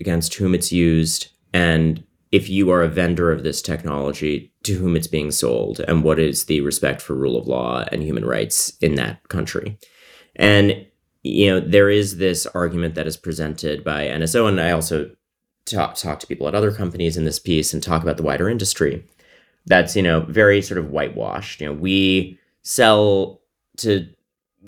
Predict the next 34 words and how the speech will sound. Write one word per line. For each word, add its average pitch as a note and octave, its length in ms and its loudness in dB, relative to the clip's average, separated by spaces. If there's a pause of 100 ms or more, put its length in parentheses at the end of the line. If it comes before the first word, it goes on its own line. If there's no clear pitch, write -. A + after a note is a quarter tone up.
(140)
Western A#2+ 440 2
democracies F#2+ 880 0
who F2 300 0
don't G2+ 220 4
have G2 100 2
a F2+ 40 -4
ton F#2+ 160 -4
of E2+ 80 -6
human E2 180 -2
rights D#2 240 -2
problems, D2+ 580 -6
and, A#1 100 -10
like, A1+ 160 -8
that's A#2 240 2
the G#2 80 0
main E2+ 260 2
line D2+ 220 -2
of C#2+ 60 -2
the C#2 60 -10
business, D2 540 -2
and, B1 240 -8
and D#2 120 -4
all F#2+ 180 2
of E2+ 100 -2
this E2 240 -2
controversy D#2+ 600 -8
and C2 100 -8
criticism C#2+ 500 -6
about C2 400 -6 (380)
dead C#2+ 180 4
activists - 800 -4 (140)
is C2+ 600 -2 (100)
a D#2 60 0
sidebar. - 440 -6